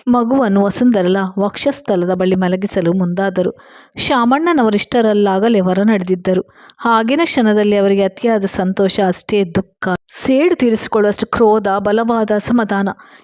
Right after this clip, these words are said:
ಇವುಗಳಿಂದ ಮನಸ್ಸು ಜರ್ಜರಿಗೊಂಡಿತ್ತು.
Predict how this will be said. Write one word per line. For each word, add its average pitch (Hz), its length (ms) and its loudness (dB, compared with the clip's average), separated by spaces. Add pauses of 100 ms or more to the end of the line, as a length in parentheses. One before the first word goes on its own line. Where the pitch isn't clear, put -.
(140)
ಇವುಗಳಿಂದ 349 500 2
ಮನಸ್ಸು 208 460 0
ಜರ್ಜರಿಗೊಂಡಿತ್ತು. 196 1120 -2